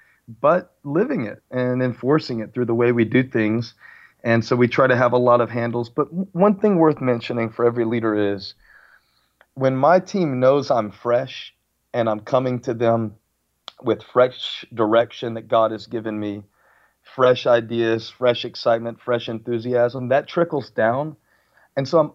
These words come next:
always trying to find fresh ways to restate the same values and trying to come at it in different ways. And that's really helped our team, I think,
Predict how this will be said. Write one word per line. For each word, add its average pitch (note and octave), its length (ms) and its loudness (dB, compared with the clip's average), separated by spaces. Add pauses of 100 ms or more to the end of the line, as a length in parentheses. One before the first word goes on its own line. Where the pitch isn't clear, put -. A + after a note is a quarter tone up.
(100)
always F3+ 460 2
trying D3 340 0
to B2+ 80 -4
find B2 420 -4 (120)
fresh C3 320 2
ways A#2+ 460 2
to A#2+ 100 -2
restate A#2 880 -4
the A#2+ 80 -4
same A2 360 -2
values G#2+ 680 -2 (380)
and A#2 120 -2
trying A#2+ 260 0
to A2+ 60 -4
come A#2 240 0
at A2+ 140 6
it A2 140 -2
in G#2+ 100 0
different G#2+ 320 -2
ways. G#2+ 380 -2
And B2 120 -2
that's A#2+ 280 4
really A#2 180 0
helped A2 320 0
our G#2+ 140 2
team, A2 320 -4
I G#2 100 2
think, G#2+ 280 -10